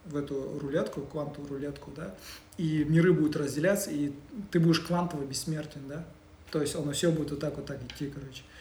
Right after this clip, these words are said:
И в этом сериале там как раз-таки они не могли решить эту проблему, потому что симуляция, которую они делали, она была такая очень мутная, и они не могли увидеть в будущее, что там в будущем будет. И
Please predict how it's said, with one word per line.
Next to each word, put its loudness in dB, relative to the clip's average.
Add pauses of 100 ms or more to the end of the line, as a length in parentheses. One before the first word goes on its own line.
(320)
И 6
в 6
этом 8
сериале 6
там 0
как -6
раз-таки -2 (1000)
они 6
не 10
могли 10
решить 4
эту 2
проблему, 0
потому -2
что -6
симуляция, 2
которую -6
они -2
делали, -2
она -2
была -2
такая -8
очень -8
мутная, 2 (640)
и 0
они 4
не 8
могли 2
увидеть 2
в -12
будущее, -4 (960)
что 0
там -2
в -8
будущем -2
будет. -10 (760)
И 4